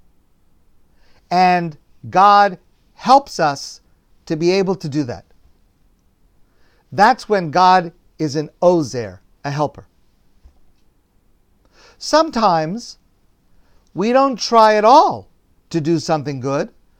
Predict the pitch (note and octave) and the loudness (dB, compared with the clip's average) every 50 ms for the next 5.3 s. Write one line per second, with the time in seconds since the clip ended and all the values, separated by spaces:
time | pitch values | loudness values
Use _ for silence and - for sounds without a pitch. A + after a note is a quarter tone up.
0 | _ _ _ _ _ _ - F3 D3+ - - G3 G#3 A3 G#3 G3+ G3+ E3+ C#3 A#2 | _ _ _ _ _ _ -6 -6 -6 -2 0 2 4 4 4 2 2 0 -6 -10
1 | G#2 - G3 A3 G#3 D#3+ G3 G#3 G3+ - _ _ _ _ _ - _ _ - E4+ | -4 -2 0 0 0 0 -2 -4 -4 -6 _ _ _ _ _ -20 _ _ 0 2
2 | E4+ E4 D4+ C4+ - - - D3 B2 G2+ - - - - - - _ _ _ _ | 4 6 6 4 4 0 -4 -6 -6 -8 -10 -14 -16 -16 -18 -20 _ _ _ _
3 | _ _ _ _ _ _ _ _ _ _ _ _ _ _ _ _ _ _ _ _ | _ _ _ _ _ _ _ _ _ _ _ _ _ _ _ _ _ _ _ _
4 | _ _ _ _ _ _ _ _ D3+ C#3+ C3+ C3+ C3+ F#3+ A#3+ E4+ D4+ - - E3+ | _ _ _ _ _ _ _ _ -10 -10 -8 -4 -2 -2 -2 -2 -4 -6 -4 -4
5 | D3 C#3+ D#3 E3+ - | -4 -4 -6 -8 -12